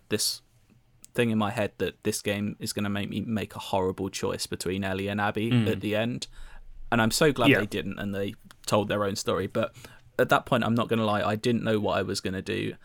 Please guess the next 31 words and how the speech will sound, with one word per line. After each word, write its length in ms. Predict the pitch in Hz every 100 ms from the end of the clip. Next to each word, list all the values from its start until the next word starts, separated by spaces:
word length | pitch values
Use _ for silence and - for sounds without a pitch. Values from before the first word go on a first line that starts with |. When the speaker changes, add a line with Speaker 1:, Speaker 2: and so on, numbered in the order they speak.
| - - -
Speaker 1:
And 140 | 113
I 100 | 113
maybe 680 | 117 120 123 127 127 123 131
would 180 | 127 123
have 160 | 113
gone 180 | - 120
with 160 | 127 123
Abby 380 | 120 131 139 -
'cause 180 | - 110
I 80 | 113
thought 240 | - 117
she 140 | - 117
had 140 | 110 -
the 60 |
more 220 | 123 107 104 110
Speaker 2:
I 80 | 117
think 200 | 196 277
Speaker 1:
honourable 180 | 190 202
Speaker 2:
Abby 20 | 170
has 140 | 165
the, 60 | 160
Speaker 1:
intentions 80 | 139
at 180 | - - 127
Speaker 2:
I 40 |
Speaker 1:
this 60 | 151
Speaker 2:
think 120 | 180
Speaker 1:
point. 120 | 139
Speaker 2:
Abby 160 | 151 143
is, 160 | 131 131 - - _ -
you 140 | -
know, 120 | 117